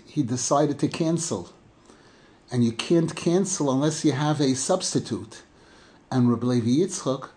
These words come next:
took his place. Reb Levi Yitzchok Berditchev, Zecher Tzadik V'Kodesh Levracha,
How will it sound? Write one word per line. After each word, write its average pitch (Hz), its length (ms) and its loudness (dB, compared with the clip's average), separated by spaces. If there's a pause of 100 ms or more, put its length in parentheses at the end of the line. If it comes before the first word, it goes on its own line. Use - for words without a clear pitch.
(160)
took - 260 -4
his - 240 -2
place. 143 520 -8
Reb 113 160 -4
Levi 123 160 0
Yitzchok 151 320 -4
Berditchev, 120 560 -2 (160)
Zecher 120 340 -6
Tzadik 139 440 -6
V'Kodesh 131 500 -4
Levracha, 120 560 -4